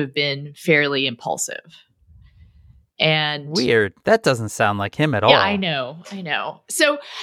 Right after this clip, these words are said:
Speaker 1: the, what, I mean, I don't, this is all talking about what's happening. I don't know what, what it means for the future besides he's completely,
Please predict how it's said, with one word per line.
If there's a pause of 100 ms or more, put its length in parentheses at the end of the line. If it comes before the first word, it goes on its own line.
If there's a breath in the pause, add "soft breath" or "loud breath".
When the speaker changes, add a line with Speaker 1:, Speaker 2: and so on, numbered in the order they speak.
(140 loud breath)
Speaker 1:
the,
what,
I
mean,
I
don't,
this
is
all
talking
about
what's
happening.
I
don't
know (840)
what, (760)
what
it (260)
means
for
the
future
besides (120)
he's
completely,